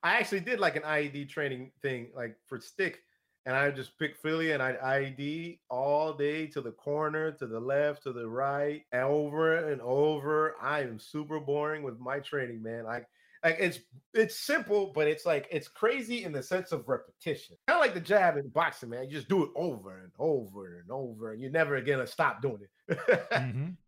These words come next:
Speaker 2: There's a, there's a cancel that you have to do midair, and it's a very time-based.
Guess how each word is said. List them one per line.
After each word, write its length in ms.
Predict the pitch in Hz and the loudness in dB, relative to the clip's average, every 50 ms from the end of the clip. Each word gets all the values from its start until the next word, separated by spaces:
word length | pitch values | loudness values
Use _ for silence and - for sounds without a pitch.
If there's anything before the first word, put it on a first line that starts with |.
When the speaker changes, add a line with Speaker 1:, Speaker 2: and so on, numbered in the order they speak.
| _ | _
Speaker 2:
There's 260 | - 135 131 131 135 | -4 -2 -2 0 0
a, 220 | 143 131 120 107 110 | 0 0 0 0 0
there's 200 | 123 139 139 135 | 0 -2 0 0
a 40 | 117 | -2
cancel 800 | - - - 147 143 165 156 - - 113 98 95 95 - - - 135 | -4 -2 -2 -2 -2 -2 -2 -2 -2 -2 0 -2 -4 -6 -10 -8 -4
that 80 | 127 | -2
you 160 | 123 117 113 110 | -2 0 0 2
have 200 | 120 120 117 - | 2 0 0 0
to 100 | - 123 | -4 -6
do 180 | 107 123 123 120 | -4 -4 -4 -2
midair, 560 | 113 113 110 101 - 104 107 110 113 117 123 | 0 -2 -2 -2 -2 -2 0 2 2 2 2
and 100 | 127 120 | 0 -2
it's 160 | 110 - - | -4 -6 -8
a 40 | 107 | -6
very 460 | 95 107 107 107 104 101 104 107 - _ _ _ _ | -2 0 0 0 0 0 -4 -6 -10 _ _ _ _
time-based. 680 | - - 110 104 113 117 117 117 120 131 131 - - _ | -10 -6 -4 -4 -2 -2 0 0 -2 -2 -4 -10 -18 _